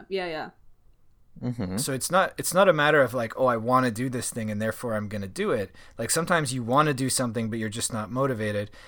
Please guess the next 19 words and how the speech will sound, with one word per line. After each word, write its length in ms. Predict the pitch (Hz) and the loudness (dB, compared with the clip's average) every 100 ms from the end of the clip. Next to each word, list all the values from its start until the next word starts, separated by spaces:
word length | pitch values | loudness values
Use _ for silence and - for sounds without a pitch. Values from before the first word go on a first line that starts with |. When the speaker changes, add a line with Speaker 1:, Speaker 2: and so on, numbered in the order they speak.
| - | -12
Speaker 3:
And 120 | 107 | -6
other 240 | 107 139 156 | 2 4 4
times 360 | 143 131 120 | 4 0 0
you're, 140 | 120 135 | -4 0
like, 220 | 123 - | 0 0
motivated 460 | 127 139 127 120 110 | 0 0 0 -2 -4
to 60 | 113 | -4
do 120 | 156 | -2
something, 400 | - 131 117 113 | -2 -2 -4 -6
but 120 | 110 | -4
you're 120 | 113 | -6
kind 220 | 110 127 | -4 -4
of 80 | 120 | -4
being 200 | 107 113 | -4 -4
like, 220 | 110 104 117 | -4 -4 -4
"Oh, 100 | 120 | -6
please 340 | - 143 120 113 | -4 -4 -4 -2
no. 220 | 107 104 | -2 -2
Like, 280 | 107 110 - | -2 -6 -6